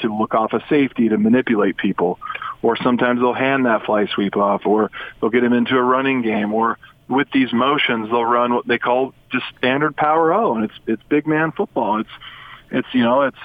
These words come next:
uh, whether it's a backside tackle pulling with a guard or whether it's a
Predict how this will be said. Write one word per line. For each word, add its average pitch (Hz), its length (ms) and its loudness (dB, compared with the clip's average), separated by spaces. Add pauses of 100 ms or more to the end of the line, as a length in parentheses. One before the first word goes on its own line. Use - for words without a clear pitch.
uh, 117 160 0
whether 113 300 2
it's - 100 -4
a 104 40 -6
backside 120 580 0
tackle 127 480 0
pulling 139 420 2
with 127 120 0
a 127 40 -2
guard 147 480 2
or 113 80 2
whether 110 260 2
it's 110 220 -4
a 101 60 -4